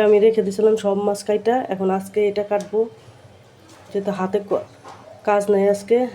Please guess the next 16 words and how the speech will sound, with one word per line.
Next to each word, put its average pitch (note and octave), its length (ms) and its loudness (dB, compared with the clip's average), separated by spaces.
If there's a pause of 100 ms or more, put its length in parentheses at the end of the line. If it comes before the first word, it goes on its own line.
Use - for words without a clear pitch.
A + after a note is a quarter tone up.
আজকে F#3 220 -4
বৃষ্টির G3 400 -6
দিন, A3 180 2 (340)
তাই F#3 160 -2
ভাবছি F#3 340 -6 (260)
খিচুড়ি G#3+ 360 2
রান্না G3+ 260 4
করব। G3 220 -2 (680)
তাই F#3 200 -2
এই G3 100 2
জন্য G#3 160 4 (180)
এই G3+ 60 4
মাছগুলো F#3+ 420 4
আমি F#3+ 120 0
কেটে G3 200 -2
নিতেছি। G3+ 440 -2